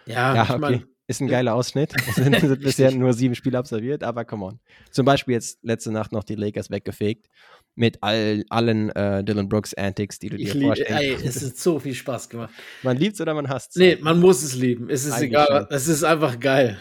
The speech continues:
Speaker 1: <laughs> Es ist einfach geil.
Speaker 2: <laughs>
Speaker 1: Wie in so einem Wrestling-Match, Alter. Diese Stare-Downs die ganze Zeit und auch
Speaker 2: <laughs>
Speaker 1: LeBron hat ja auch mal mitgemacht. Da,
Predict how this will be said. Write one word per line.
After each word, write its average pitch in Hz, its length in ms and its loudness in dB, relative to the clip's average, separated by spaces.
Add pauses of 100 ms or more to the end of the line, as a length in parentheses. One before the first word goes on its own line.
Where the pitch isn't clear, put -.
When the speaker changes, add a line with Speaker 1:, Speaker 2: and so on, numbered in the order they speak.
(160)
Speaker 1:
<laughs> - 180 -8
Es - 200 4
ist - 200 2
einfach 196 400 4
geil. 147 400 0 (140)
Speaker 2:
<laughs> - 160 -12
Speaker 1:
Wie 233 140 4
in 247 80 2
so 220 80 6
einem 165 220 6
Wrestling-Match, 156 760 6
Alter. 139 260 0
Diese 156 300 -2
Stare-Downs 175 800 6
die 170 120 0
ganze 180 380 4
Zeit 175 300 6
und 165 100 0
auch 170 220 4 (100)
Speaker 2:
<laughs> - 120 -2
Speaker 1:
LeBron 180 400 6
hat 185 120 2
ja 185 120 6
auch 180 120 4
mal 185 160 6
mitgemacht. 170 580 4
Da, 160 140 4